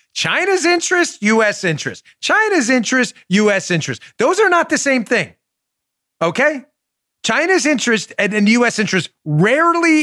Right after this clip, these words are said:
if ever, intersect. Liberty and freedom, United States. Not liberty and freedom, China.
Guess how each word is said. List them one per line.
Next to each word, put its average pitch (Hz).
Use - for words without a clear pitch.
if 240
ever, 185
intersect. -
Liberty 202
and 247
freedom, 381
United 214
States. 135
Not 330
liberty 254
and 233
freedom, 247
China. 175